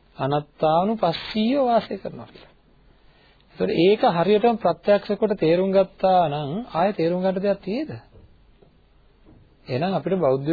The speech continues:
විදිහට මැරෙන්න ඉස්සලා කරන්න ඕන දේවල් පහළොවක් තියෙනවා. වැඩිද දන්නේ නැහැ. මෙච්චර වැඩ කරපුවා අපිට මේ දෙන්න දෙන්න පැවරුම් පහළොවයි තියෙන්නේ. මොනවද පහළොව? පහ වැඩි කිරීම තුන.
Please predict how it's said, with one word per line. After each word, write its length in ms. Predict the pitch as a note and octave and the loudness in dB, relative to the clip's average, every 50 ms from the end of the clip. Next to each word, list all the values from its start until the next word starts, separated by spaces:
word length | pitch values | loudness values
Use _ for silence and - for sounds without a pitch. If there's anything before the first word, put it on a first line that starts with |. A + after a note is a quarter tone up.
| E3+ | 0
විදිහට 320 | F3 F3 E3 F3 F#3+ F#3+ A#3 B3 B3 A#3 A3 - - _ _ _ _ - - D3+ | 0 2 2 2 2 2 0 0 0 0 -2 -6 -10 _ _ _ _ -18 -14 -8
මැරෙන්න 360 | B2 A#2+ A#2 A#2+ C#3+ D#3 E3+ | -4 -2 0 0 2 0 0
ඉස්සලා 280 | F3 - - A3 A3 F#3 | -2 -2 0 0 2 2
කරන්න 300 | F3 D#3 E3 F3+ F#3 F#3+ | 2 2 0 0 0 -2
ඕන 120 | G3+ G#3+ | -2 -2
දේවල් 280 | G#3 F#3 F#3+ G3+ A3+ A#3 A3+ | 0 0 0 0 -2 -2 -4
පහළොවක් 440 | - D#3+ D#3 G3 G3+ G#3+ A3 G#3+ G#3+ | -4 -4 -2 0 2 2 2 2 2
තියෙනවා. 320 | - - B2 A2 - - - _ _ _ _ _ _ _ _ _ _ _ _ _ _ _ _ _ _ _ _ _ _ - - | -2 -8 -10 -10 -10 -14 -20 _ _ _ _ _ _ _ _ _ _ _ _ _ _ _ _ _ _ _ _ _ _ -20 -14
වැඩිද 300 | - B2 B2+ C3+ E3 D#3 | -8 -4 -4 -2 -2 -2
දන්නේ 160 | C#3 C#3 C3+ | -4 -4 -6
නැහැ. 180 | C3 A#2+ A#2 - _ _ _ _ _ _ - - - - - - - - - - - - _ _ - _ _ _ _ _ _ _ _ _ _ _ _ - | -8 -10 -16 -20 _ _ _ _ _ _ -20 -20 -20 -20 -20 -20 -20 -20 -20 -20 -20 -20 _ _ -20 _ _ _ _ _ _ _ _ _ _ _ _ -12
මෙච්චර 320 | D3 B2 B2+ B2+ - F#3 | -8 -8 -8 -4 0 2
වැඩ 200 | F3 E3 D3+ D#3 | 2 4 4 4
කරපුවා 300 | E3 E3+ E3 E3+ F#3 G3 | 2 2 2 2 2 2
අපිට 160 | F#3 D#3+ D3+ D#3+ | 2 2 2 0
මේ 180 | E3+ E3 C#3 | 0 0 0
දෙන්න 200 | A2+ A#2+ A#2+ C#3+ C#3+ | 0 -2 -2 -2 -4
දෙන්න 200 | B2+ - F#3+ G3+ | -6 -6 -6 -6
පැවරුම් 360 | F3+ - B2 B2+ C#3 D#3 F3 F3 | -2 0 0 0 2 0 0 0
පහළොවයි 380 | - D3+ D#3 D3+ B2+ A#2+ A#2 A2+ | 0 0 0 0 0 0 -2 -2
තියෙන්නේ. 340 | D3 D#3+ D3+ B2 A2+ - _ _ _ _ _ - - - - - _ _ _ _ _ _ _ _ _ | -2 -4 -4 -6 -8 -14 _ _ _ _ _ -20 -20 -20 -20 -20 _ _ _ _ _ _ _ _ _
මොනවද 420 | - - A#2 D3+ D#3+ - - G3+ E3+ | -12 -8 -6 -4 -4 -2 -2 -4 -4
පහළොව? 360 | - - - F3+ E3 C#3 A#2+ B2+ F3 B3 - _ _ _ _ _ _ _ _ _ _ _ _ _ _ _ _ _ _ _ _ _ | -2 -2 0 0 0 0 0 -2 -4 -4 -8 _ _ _ _ _ _ _ _ _ _ _ _ _ _ _ _ _ _ _ _ _
පහ 140 | - D3 C#3 | -2 0 2
වැඩි 300 | D#3+ E3+ E3+ F3 E3+ F3+ F3+ | 4 4 4 4 4 4 2
කිරීම 320 | E3+ F#3 F#3+ G#3 G#3+ A#3 | 2 2 2 2 2 0
තුන. 200 | A3+ - - A#2+ | -2 -2 -4 -8